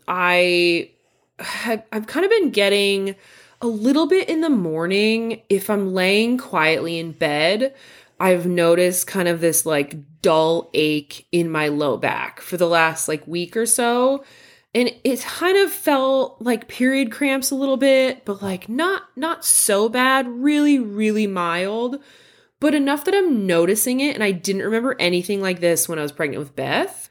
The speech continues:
That particular morning, I definitely noticed them, and I went swimming,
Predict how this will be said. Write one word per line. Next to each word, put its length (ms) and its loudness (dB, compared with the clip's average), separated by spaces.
That 180 2
particular 420 0
morning, 640 0
I 640 0
definitely 380 0
noticed 380 0
them, 520 -2
and 80 -12
I 60 -8
went 220 -8
swimming, 920 -2